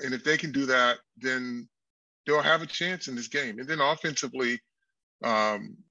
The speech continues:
there are some things that the Giants should be able to get accomplished.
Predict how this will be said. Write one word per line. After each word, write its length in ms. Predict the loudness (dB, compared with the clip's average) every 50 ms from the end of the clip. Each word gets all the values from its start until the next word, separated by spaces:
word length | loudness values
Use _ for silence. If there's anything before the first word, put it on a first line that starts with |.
| _ _ _ _ _ -10
there 180 | 0 4 6 6
are 60 | 6
some 160 | 4 0 -2
things 240 | 0 0 0 0 0
that 140 | -2 -2 -2
the 60 | -2 -2
Giants 340 | 0 0 2 2 0 0
should 280 | 0 2 2 2 0 0
be 140 | 0 -2 -2
able 160 | -2 -4 -8
to 60 | -8
get 180 | -6 -4 -6 -4
accomplished. 640 | 0 0 0 0 0 -4 -12 -14 -8 -8 -8 -8